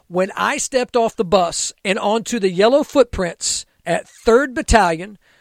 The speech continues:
Marine Corps Recruit Depot, Parris Island, South Carolina. I'll tell you, I,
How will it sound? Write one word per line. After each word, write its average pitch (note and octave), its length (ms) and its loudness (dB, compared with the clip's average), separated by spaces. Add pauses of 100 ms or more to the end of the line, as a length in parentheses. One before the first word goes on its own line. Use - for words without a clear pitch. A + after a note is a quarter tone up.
(140)
Marine G3+ 340 2
Corps B3+ 280 2
Recruit A#3+ 440 -4
Depot, G#3 480 0
Parris A#3 760 0
Island, G#3 560 -2 (240)
South G3 480 0
Carolina. E3+ 640 -4
I'll G#3+ 200 0
tell A#3 160 2
you, A3+ 180 2 (300)
I, F#3+ 480 -2